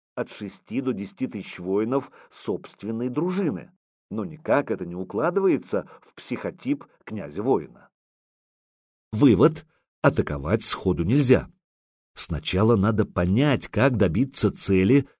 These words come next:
с наименьшими потерями. Или вообще отказаться от прямой атаки, если за нее придется заплатить слишком дорого. "Претич, Путята!" — кликнул Владимир своих главных воевод,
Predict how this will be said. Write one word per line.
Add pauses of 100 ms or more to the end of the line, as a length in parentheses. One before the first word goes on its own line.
с
наименьшими
потерями. (800)
Или
вообще
отказаться
от
прямой
атаки, (320)
если
за
нее
придется
заплатить (180)
слишком
дорого. (1400)
"Претич, (120)
Путята!" — (260)
кликнул
Владимир
своих
главных
воевод,